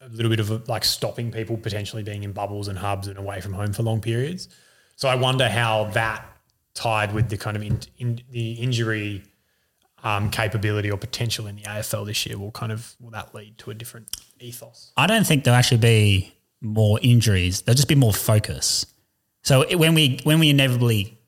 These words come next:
Speaker 2: get injuries, 'cause that's how sport works, the obvious and lazy storyline is to say, "Oh, interchange has been reduced. We've got injuries. Ergo sum, interchange reduction equals injuries." And I don't think it's that simple, because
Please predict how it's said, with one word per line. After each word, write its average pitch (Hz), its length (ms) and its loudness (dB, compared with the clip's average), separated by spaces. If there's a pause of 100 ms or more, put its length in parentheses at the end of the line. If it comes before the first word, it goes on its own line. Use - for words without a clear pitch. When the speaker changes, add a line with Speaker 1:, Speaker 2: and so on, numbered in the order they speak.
Speaker 2:
get 113 300 0
injuries, 92 680 -4 (240)
'cause 107 120 0
that's 98 140 0
how 87 240 -4
sport 92 360 -2
works, 87 540 -4 (400)
the 127 220 -6
obvious 127 540 6
and 107 200 4
lazy 104 360 4
storyline 95 500 2
is 92 100 0
to 104 80 0
say, 95 260 2 (300)
"Oh, 151 260 4
interchange 120 360 6
has 95 80 2
been 95 140 2
reduced. 120 420 2 (240)
We've 143 160 2
got 123 160 6
injuries. 101 540 4 (360)
Ergo 127 240 4
sum, 120 420 6 (380)
interchange 113 580 4
reduction 120 600 2
equals 104 260 0
injuries." 87 580 -4 (380)
And 147 60 2
I - 20 4
don't 190 200 4
think 160 120 4
it's 120 120 4
that 95 160 0
simple, 90 400 -2
because 107 460 0